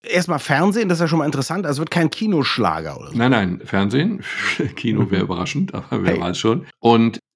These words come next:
Speaker 2: diese Aufnahmen hier sind eben genau dafür, weil wir hier genau die Bereiche zeigen können, und zwar in sehr hoher Auflösung zeigen können, die bei mir für zwölf Stunden defekt waren.
Speaker 1: Mhm.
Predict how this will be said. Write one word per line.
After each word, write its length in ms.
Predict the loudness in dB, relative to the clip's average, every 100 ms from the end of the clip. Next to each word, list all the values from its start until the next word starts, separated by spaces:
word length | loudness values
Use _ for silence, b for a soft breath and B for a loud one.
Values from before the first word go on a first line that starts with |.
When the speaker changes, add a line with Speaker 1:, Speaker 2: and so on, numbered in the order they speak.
| -8
Speaker 2:
diese 460 | -4 -2 -2 -4 -4
Aufnahmen 420 | -2 -2 -2 -2
hier 300 | -2 -2 0
sind 240 | 0 -4 -2
eben 220 | -2 -2
genau 240 | -2 -2
dafür, 600 | -4 -6 -6 -4 -4 -4 -6
weil 240 | 2 2 2
wir 80 | 0
hier 140 | 0
genau 240 | 0 -2
die 160 | -2 -4
Bereiche 480 | -4 -4 -4 -4 -6
zeigen 420 | -4 -2 -2 -2
können, 280 | -2 -2 -2
und 80 | -2
zwar 140 | -2
in 80 | -2
sehr 120 | -2
hoher 260 | 0 -2 0
Auflösung 520 | 0 0 -2 -2 -6
zeigen 360 | -4 -4 -4
können, 240 | -4 -4 -4
die 100 | -4
bei 160 | 0
mir 520 | 2 2 2 0 -2 -8 _ -4
für 120 | -4
zwölf 240 | 2 2 2
Stunden 260 | 0 0
defekt 340 | -2 -2 -4 -4
waren. 300 | -10 -12 _
Speaker 1:
Mhm. 280 | -2 0 0